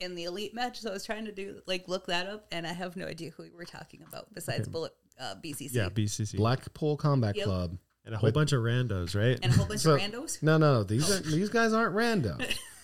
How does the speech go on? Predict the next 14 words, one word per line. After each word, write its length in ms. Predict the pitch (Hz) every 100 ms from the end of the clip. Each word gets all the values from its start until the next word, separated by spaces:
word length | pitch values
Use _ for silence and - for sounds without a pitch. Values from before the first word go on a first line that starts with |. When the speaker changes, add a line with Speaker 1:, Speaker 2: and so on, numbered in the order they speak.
| - _ -
Speaker 3:
So 160 | 143
John 260 | 117 156 185
Moxley, 500 | 165 151 147 147 143
Claudio 480 | - 139 135 139 135
Castagnoli, 580 | - 127 - 123 113 110
Speaker 1:
No, 100 | 107
and 100 | 104
I, 40 |
Speaker 3:
we 60 | 139 - -
Speaker 1:
I 60 | 262
know 160 | 349 415
who 160 | 403
was 180 | 320 -
in 120 | 294